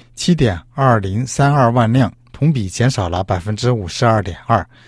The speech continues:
韩国在华汽车销售量下滑不仅危及此两家汽车公司的获利，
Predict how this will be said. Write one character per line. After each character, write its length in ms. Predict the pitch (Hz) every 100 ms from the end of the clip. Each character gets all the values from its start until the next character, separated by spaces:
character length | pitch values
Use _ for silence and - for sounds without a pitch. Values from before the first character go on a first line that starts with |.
| - - -
韩 160 | - 120
国 160 | 120
在 160 | - 113
华 160 | 107
汽 180 | 113 -
车 160 | 107 123
销 220 | - 135
售 120 | 127
量 220 | 123 120
下 220 | 98 127 101
滑 240 | 101 107
不 180 | - 123
仅 300 | 92 82 87
危 180 | 127 143
及 260 | - 123 - -
此 180 | - -
两 220 | 131 95
家 180 | 80 120
汽 200 | 117 -
车 180 | 120 120
公 160 | 127 131
司 160 | -
的 160 | 120 92
获 220 | - 110
利， 200 | 107 92